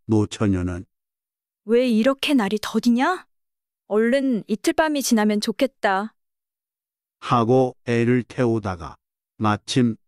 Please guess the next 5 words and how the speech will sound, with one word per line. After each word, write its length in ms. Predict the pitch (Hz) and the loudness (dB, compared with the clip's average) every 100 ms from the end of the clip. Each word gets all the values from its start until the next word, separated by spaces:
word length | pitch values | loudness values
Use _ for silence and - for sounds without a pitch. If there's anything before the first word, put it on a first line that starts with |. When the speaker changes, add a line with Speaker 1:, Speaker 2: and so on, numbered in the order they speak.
| 120 | 0
Speaker 1:
용변이 540 | 117 113 113 113 117 | 2 4 2 2 2
마려워 500 | 104 92 92 85 78 _ _ _ _ | 0 -2 -6 -8 -12 _ _ _ _
변소에 640 | - 120 110 117 110 110 - | -2 2 2 2 2 2 -2
가앉았다. 800 | - 101 95 107 92 - 95 - _ _ _ _ _ _ _ _ _ _ | -2 -2 -4 -12 -14 -14 -18 -18 _ _ _ _ _ _ _ _ _ _
이때 560 | 117 117 - - 110 | 0 0 0 -2 -2